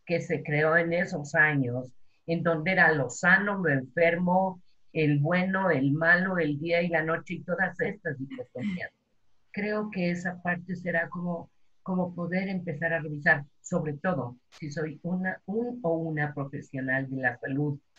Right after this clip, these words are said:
mental o sexológica, porque igualmente se llega a dar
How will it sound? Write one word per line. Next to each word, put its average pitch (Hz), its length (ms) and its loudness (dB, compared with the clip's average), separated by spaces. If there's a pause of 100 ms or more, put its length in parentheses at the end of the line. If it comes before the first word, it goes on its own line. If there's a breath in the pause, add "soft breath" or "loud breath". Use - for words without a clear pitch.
(420)
mental 175 640 4
o 147 140 -2
sexológica, 139 920 -4 (380)
porque 139 300 -2
igualmente 135 760 -2
se 113 160 -8
llega 123 320 -6
a 113 40 -10
dar 135 300 2